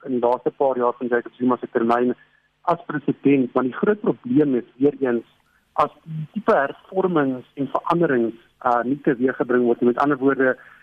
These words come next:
as die, die S P A nie in lyn gebring word met sy konstitusionele mandaat en onderhewig gehou word of dit verantwoordbaar ge-, verantwoordbaar gehou word in terme van die wetgewing waarbinne hy moet funksioneer nie,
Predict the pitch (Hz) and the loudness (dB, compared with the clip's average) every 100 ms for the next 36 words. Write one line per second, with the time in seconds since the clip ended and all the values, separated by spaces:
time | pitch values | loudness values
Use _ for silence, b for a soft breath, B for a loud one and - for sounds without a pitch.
0 | b b 151 - 151 143 139 147 180 - | b b -4 -2 0 2 2 2 0 0
1 | 185 175 170 165 214 131 120 127 156 160 | -2 2 0 0 -4 -4 -2 -2 -4 -6
2 | - 123 123 120 123 - 123 - 123 127 | -6 0 0 2 0 0 -4 0 -2 -2
3 | 127 127 - - 135 127 143 151 123 - | -4 -4 -12 0 2 4 2 0 -2 0
4 | 113 127 131 _ _ _ _ _ _ 139 | 0 0 -4 _ _ _ _ _ _ 2
5 | 127 127 127 127 127 139 139 110 131 156 | 4 6 4 2 0 0 0 0 0 2
6 | 185 - 151 113 127 139 131 127 120 - | 0 0 -2 0 -2 -2 -2 0 -2 -2
7 | 127 127 151 127 107 139 - 165 - 131 | -2 0 0 -2 2 0 0 -6 -2 -4
8 | - - - - 139 131 123 143 156 147 | -4 -12 -18 -2 0 2 0 0 0 -2
9 | - 113 117 120 131 123 - _ _ _ | 0 0 0 2 2 0 -6 _ _ _
10 | _ - 127 156 165 147 151 123 131 - | _ -4 0 2 0 -2 -2 -2 -2 -2
11 | - 151 143 120 110 117 117 120 117 110 | 0 2 2 2 2 0 0 0 0 0
12 | 123 120 - 127 - 123 117 143 143 113 | 0 -2 0 -2 2 2 4 4 2 -4
13 | 107 | -8